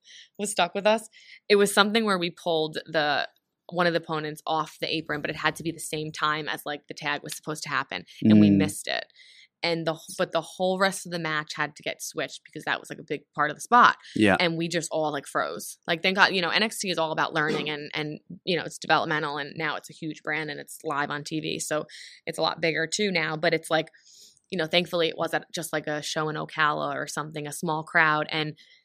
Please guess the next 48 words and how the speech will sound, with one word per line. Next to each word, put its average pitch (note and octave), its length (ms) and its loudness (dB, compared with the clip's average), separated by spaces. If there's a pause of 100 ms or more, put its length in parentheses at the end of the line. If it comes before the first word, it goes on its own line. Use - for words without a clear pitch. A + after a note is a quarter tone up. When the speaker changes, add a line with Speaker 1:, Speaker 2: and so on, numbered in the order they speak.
(120)
Speaker 1:
we G#3+ 100 2
made G#3+ 180 8
it - 100 2
work, F3+ 320 6
and D#3+ 280 0
you, F3+ 200 0 (100)
you F3+ 160 -6
learn F3+ 300 2
so - 220 -4
much D3+ 260 -2
from F3 160 -2
those F#3 220 -4
situations. G#3 560 2
Speaker 2:
For - 40 -2
sure. G3 140 2
Speaker 1:
So, F#3 60 4
like, D3+ 180 0
I'm D3 200 -4 (220)
happy D#3 360 2
that D3+ 180 -2
they D3+ 80 -2
did D3 180 -2
happen E3+ 380 2
because F3+ 220 -4
I C#3+ 80 0
wouldn't D3 260 -2
know D3 160 -2
what D3 200 -6
to D#3 60 -8
do D3+ 160 -6
nowadays D3 520 -4
if D3+ 100 -10
I - 80 -4
was C#3+ 160 -4
on C#3 140 -10
T D3 180 -8
V, D3 320 -4
but F#3+ 120 2
Speaker 2:
Yeah. F#3 40 4
Speaker 1:
thankfully D#3 420 0
it C#3 80 -10
did D3+ 120 -4
happen, D3+ 320 -2
and C#3+ 80 -8
now C#3 140 -4
we C#3+ 100 -8
can, D3 160 -10
like, C3+ 200 -6